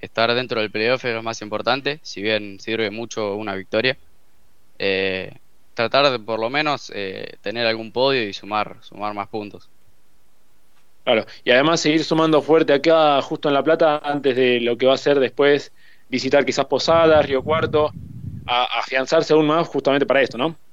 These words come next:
Speaker 1: Sí, yo creo que cuando salgamos de, de este circuito que es tan repetitivo, eh, vamos a, vamos, se van a equiparar más las cosas, eh, porque son circuitos que no conoce, que no conoce mucha gente, muchos pilotos,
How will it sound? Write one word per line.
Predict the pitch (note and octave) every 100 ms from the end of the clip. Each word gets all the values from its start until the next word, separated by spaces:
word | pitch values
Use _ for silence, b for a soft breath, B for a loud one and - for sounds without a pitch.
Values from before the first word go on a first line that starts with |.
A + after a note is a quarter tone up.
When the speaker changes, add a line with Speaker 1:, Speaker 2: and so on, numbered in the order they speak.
| - - - -
Speaker 1:
Sí, | - B2
yo | C#3
creo | C#3 C3
que |
cuando | A#2 G#2+
salgamos | G2+ G#2+ A2+ B2 B2 A2+ G#2+ -
de, | G#2 G2+ G2+
de | G#2
este | A2+
circuito | G#2 G#2 G#2+ A2
que | G#2
es | G#2
tan | G#2+
repetitivo, | G#2 G#2 G2+ G2 G2 A2+ B2 - b b b b - - -
eh, | G#2+ G2 G2+ F#2 F#2+ -
vamos | G#2 G#2 -
a, | G#2 G2+ G2
vamos, | G2+ A2+ A#2
se | - A2+
van | A#2+
a |
equiparar | A2+ G#2 G#2+ A#2
más | A#2 B2
las | A#2+
cosas, | G#2 B2 C3+ C#3 - - -
eh, | G#2 F#2+ G2
porque | F#2
son | G2 G#2
circuitos | G#2+ G#2 G#2+ G#2
que | G2
no | G#2
conoce, | G#2 G#2 G#2 G2+ F#2+ -
que | F#2+
no | G2
conoce | G2+ G#2+ A2
mucha | G#2+ G#2 G#2
gente, | A2 A2+ C3+ - - -
muchos | G2+ G2+
pilotos, | F#2 G#2 A#2+ -